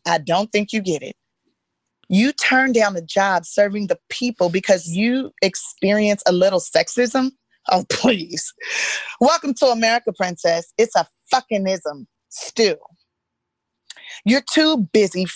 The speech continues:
feeling sorry for yourself to see where America is. Your head is so far up your ass, you don't need color guard. <laughs> Your alternative wheatgrass party ain't never gonna be in power.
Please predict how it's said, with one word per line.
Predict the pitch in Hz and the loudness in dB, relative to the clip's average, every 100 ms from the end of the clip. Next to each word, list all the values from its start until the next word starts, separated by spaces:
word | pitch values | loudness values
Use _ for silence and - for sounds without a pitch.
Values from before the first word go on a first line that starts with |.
| - - | -10 0
feeling | 233 226 220 | 2 2 0
sorry | - 190 175 | 2 2 2
for | 170 165 | 2 0
yourself | 160 156 165 156 - | -2 -2 -2 -2 -4
to | |
see | 151 - 196 | -8 -4 -4
where | 170 180 170 | 2 2 2
America | 165 165 156 - 156 - | 0 -2 -2 -2 -4 0
is. | 165 - - - - - - _ _ - | -2 -2 -8 -8 -18 -20 -20 _ _ 0
Your | 190 | 0
head | 190 220 208 | 2 2 2
is | 185 - | -2 -2
so | 214 - - | -2 0 0
far | 214 202 | 2 0
up | - | -2
your | 208 196 | -2 0
ass, | 190 190 185 _ - _ | 0 -2 -4 _ -20 _
you | 220 | 2
don't | 247 190 | 2 2
need | 202 220 220 180 165 - _ _ _ _ _ _ _ - | -2 -2 -4 -8 -12 -20 _ _ _ _ _ _ _ -6
color | - 247 202 | 2 4 2
guard. | 165 160 - 87 - _ _ _ _ _ - 719 | 0 -4 -6 -10 -12 _ _ _ _ _ -12 -10
<laughs> | 240 - - - | -10 -12 -12 -4
Your | 220 339 349 - _ - - - | 2 2 2 -4 _ -20 -20 0
alternative | 233 226 - 294 269 262 247 233 - _ - | 0 0 0 0 2 2 0 -2 -10 _ -8
wheatgrass | 190 247 208 214 208 202 - - | -4 -2 0 2 2 2 -2 0
party | 196 175 180 - - - - _ | 2 2 -6 -18 -20 -20 -20 _
ain't | 247 262 220 | -2 -2 -2
never | 208 208 226 226 185 | -4 2 2 2 0
gonna | 180 185 180 | 0 -2 -4
be | 190 185 | -4 -4
in | 175 | -4
power. | 208 - - | -4 -4 -8